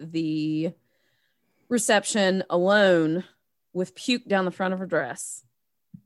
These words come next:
And so this time around, Jake carried her in, clean dress, and said, "You guys,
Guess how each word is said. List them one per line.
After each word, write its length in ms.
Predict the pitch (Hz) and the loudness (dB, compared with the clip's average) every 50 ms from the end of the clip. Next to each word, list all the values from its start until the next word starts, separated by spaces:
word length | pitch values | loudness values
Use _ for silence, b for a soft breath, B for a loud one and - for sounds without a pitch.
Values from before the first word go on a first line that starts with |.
| _ - - _ - | _ -20 -20 _ -4
And 320 | 170 165 156 151 151 160 160 | -2 0 0 0 0 -2 -4
so 280 | - - 165 151 147 | -2 0 0 0 0
this 260 | 151 165 202 226 220 | 0 0 0 0 0
time 260 | - - 226 202 208 202 | 0 0 2 2 2 2
around, 440 | 185 180 180 180 175 175 175 170 | 2 2 2 2 2 0 0 0
Jake 240 | 156 185 185 190 190 | 2 2 2 2 0
carried 340 | - - 233 208 202 196 185 | -4 -2 0 0 2 2 0
her 100 | 190 175 | 0 0
in, 360 | 175 165 160 160 156 165 165 - | 0 0 -2 -2 -4 -6 -10 -12
clean 380 | - - 285 294 294 262 233 214 | -6 -2 2 2 4 4 2 2
dress, 760 | 196 202 196 185 180 175 185 185 - - - - - - - | 2 2 2 4 4 2 0 -2 -6 -14 -16 -16 -16 -12 -8
and 160 | 175 175 170 | -8 -6 -6
said, 520 | - - 185 170 165 156 156 156 156 151 156 | -6 -2 -2 0 2 2 2 2 0 0 -2
"You 100 | 156 156 | -4 -4
guys, 640 | 185 190 190 196 196 196 196 196 196 196 - - | -2 -2 0 0 0 -2 -2 -4 -6 -8 -12 -16